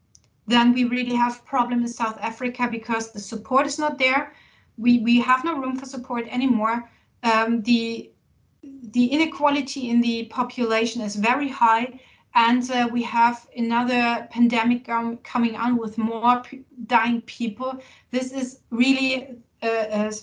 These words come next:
an environment where political risks are increasing a lot, and that's something that, of course, we have in mind when we are doing our country risk assessment. And that's all from my side now. I give back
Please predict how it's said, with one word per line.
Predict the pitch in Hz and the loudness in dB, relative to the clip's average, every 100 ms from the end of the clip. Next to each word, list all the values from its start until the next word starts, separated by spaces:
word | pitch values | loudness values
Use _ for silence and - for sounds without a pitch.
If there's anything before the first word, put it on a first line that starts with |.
| _ _ _ | _ _ _
an | 262 226 226 | -8 -4 -2
environment | 214 226 247 262 247 240 240 - | 2 2 2 2 2 2 -2 -2
where | 220 | -4
political | 220 233 226 233 214 233 | -2 0 0 -2 -6 -4
risks | 214 226 226 | 0 -2 -2
are | - 220 | -2 -2
increasing | 208 - 240 220 208 | -2 0 0 2 -2
a | 190 | 0
lot, | 196 254 - | 2 2 0
and | 208 214 | -2 -2
that's | 220 - | -2 -4
something | 226 214 220 | -4 -2 -2
that, | 208 208 | -2 -2
of | 202 - | -8 -10
course, | 247 262 262 | -4 -4 -2
we | 226 | -4
have | 202 220 | -2 0
in | 202 | 2
mind | 196 202 226 - - - _ | 4 2 0 -8 -20 -20 _
when | 226 240 240 | 6 8 8
we | 220 | 4
are | - 196 | 0 0
doing | 202 - 190 185 175 | -2 -4 -8 -8 -6
our | 190 190 | -6 -6
country | - 190 - 202 | -6 -6 -2 -2
risk | 190 233 247 - - | 2 4 4 2 -14
assessment. | 196 - 175 170 - 175 170 - _ _ _ - - - _ _ _ | -14 -10 -6 -6 -6 -8 -8 -12 _ _ _ -20 -20 -20 _ _ _
And | 254 | 4
that's | 285 294 - - | 6 4 -2 -2
all | 277 294 | 2 4
from | 320 - 285 254 | 2 -4 -2 0
my | 247 240 | 0 0
side | 233 - 220 208 202 - | -4 -6 -4 -4 -6 -6
now. | 208 208 208 220 247 339 370 _ _ - _ _ _ | 2 2 2 0 0 -2 -6 _ _ -20 _ _ _
I | 240 247 | 0 2
give | 262 262 208 | 0 -2 -2
back | 208 247 262 - | -2 -2 -4 -12